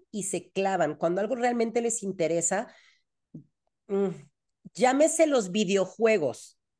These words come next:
¿Por qué? Porque les están generando un estímulo en el cerebro. Discúlpenme, pero esto es así. Pueden estar,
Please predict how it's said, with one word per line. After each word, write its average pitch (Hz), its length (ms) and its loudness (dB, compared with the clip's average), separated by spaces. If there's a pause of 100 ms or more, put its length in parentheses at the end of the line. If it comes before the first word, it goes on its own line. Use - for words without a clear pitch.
(540)
¿Por 196 280 -4
qué? 240 180 6
Porque 226 240 -4
les 185 120 -2
están 247 240 -2
generando 247 440 2
un 254 80 -2
estímulo 254 420 0
en 254 60 -4
el 226 100 -2
cerebro. 214 440 -2
Discúlpenme, 247 480 -6
pero 214 160 0
esto 208 140 -2
es 226 100 -2
así. 208 480 -4 (300)
Pueden 277 260 4
estar, 240 460 -2